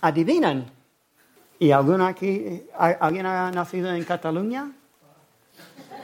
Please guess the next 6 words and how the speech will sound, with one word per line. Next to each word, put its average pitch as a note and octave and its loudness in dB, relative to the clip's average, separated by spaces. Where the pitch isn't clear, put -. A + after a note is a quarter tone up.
Ese F3+ 2
está G3 6
muy F#3+ 0
bien D#3+ -2
también, C3+ -4
¿eh? G#3+ -10